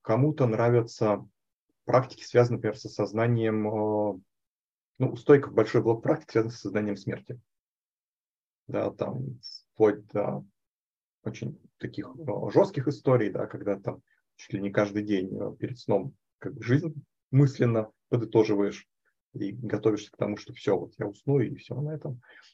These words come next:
Вот, и заканчивая там более мягкими штуками. А, тут у кого что, да, поэтому, м,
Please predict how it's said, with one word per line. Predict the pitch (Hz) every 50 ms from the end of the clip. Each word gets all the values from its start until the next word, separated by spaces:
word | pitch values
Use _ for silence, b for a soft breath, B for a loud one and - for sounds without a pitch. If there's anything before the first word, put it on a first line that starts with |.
| _ -
Вот, | 110 107 -
и | 143 147
заканчивая | 123 107 - 117 110 110 - 98
там | - 101 98 98
более | 104 104 92 95 92 135 127 - -
мягкими | 104 104 - 107 107 101 - - - 117 107
штуками. | - - 127 123 - - 131 127 b b b b b b b b _ _ _ -
А, | 113 110 -
тут | - - 185 180
у | 170
кого | - 160 151 160
что, | 156 - - - 139 104 95 95 - -
да, | 123 123 98 101
поэтому, | - 117 113 113 120 113 113 113 107 - _ - 117 127 123 _ _ _ - _ _ _ _ _ _ _ _ _ _ _ _ _ _ _
м, | - 120 127 139 143 - -